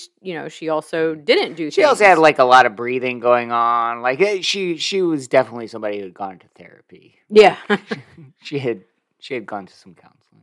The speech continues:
Speaker 2: along the way. Um, biological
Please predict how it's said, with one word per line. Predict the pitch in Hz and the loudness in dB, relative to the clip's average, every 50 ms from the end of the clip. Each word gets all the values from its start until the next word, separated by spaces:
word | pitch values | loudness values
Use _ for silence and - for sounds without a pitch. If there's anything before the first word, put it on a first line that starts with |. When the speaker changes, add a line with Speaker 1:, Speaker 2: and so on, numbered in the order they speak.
| _ _ | _ _
Speaker 2:
along | 104 104 110 110 117 120 | _ _ _ _ _ _
the | 120 | _
way. | 127 123 113 _ _ _ _ _ _ _ _ _ _ _ _ _ _ _ _ _ _ _ _ _ - 127 117 | _ _ _ _ _ _ _ _ _ _ _ _ _ _ _ _ _ _ _ _ _ _ _ _ -10 -6 -4
Um, | 113 113 107 104 101 95 92 90 90 85 - - _ _ _ _ _ _ _ _ _ _ _ _ _ _ _ _ _ _ _ _ _ _ _ _ _ _ _ _ _ _ _ _ _ _ _ _ _ _ _ _ _ _ _ _ _ | -2 -2 -2 -4 -4 -8 -12 -16 -18 -20 -20 -20 _ _ _ _ _ _ _ _ _ _ _ _ _ _ _ _ _ _ _ _ _ _ _ _ _ _ _ _ _ _ _ _ _ _ _ _ _ _ _ _ _ _ _ _ _
biological | - 113 110 127 131 123 117 107 110 127 143 - 117 - - - - 73 - | -2 0 2 2 2 2 0 0 -4 -4 -6 -6 -10 -14 -14 -18 -20 -20 -20